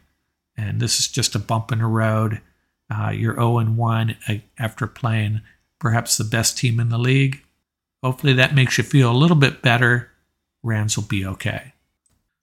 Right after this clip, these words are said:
Support for Rams Up is brought to you by Manscaped, providing the best in men's below-the-waist grooming.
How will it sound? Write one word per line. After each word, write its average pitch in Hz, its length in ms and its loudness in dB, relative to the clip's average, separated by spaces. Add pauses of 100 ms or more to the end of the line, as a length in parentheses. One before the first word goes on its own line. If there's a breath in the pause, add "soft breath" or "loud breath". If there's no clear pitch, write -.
Support 190 420 -4
for 175 180 2
Rams 143 340 4
Up 143 320 0
is 143 140 2
brought 147 260 0
to 170 120 0
you 156 40 2
by 139 180 2
Manscaped, 127 960 2 (300)
providing 143 460 4
the 139 80 4
best - 540 -4 (100)
in 117 180 -4
men's 139 380 4
below-the-waist 117 720 -4
grooming. 107 320 -8